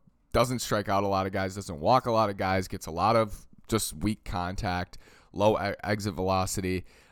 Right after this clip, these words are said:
Um, he's the type of guy that is not a good matchup for this Twins team. They've, they've struggled against pitchers like this. They struggled against Dallas Keuchel.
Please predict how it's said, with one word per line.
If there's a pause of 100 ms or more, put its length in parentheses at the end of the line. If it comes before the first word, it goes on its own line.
Um, (280)
he's
the
type
of
guy
that
is
not
a
good
matchup (220)
for
this
Twins
team. (100)
They've,
they've
struggled
against
pitchers
like
this. (300)
They
struggled
against
Dallas
Keuchel.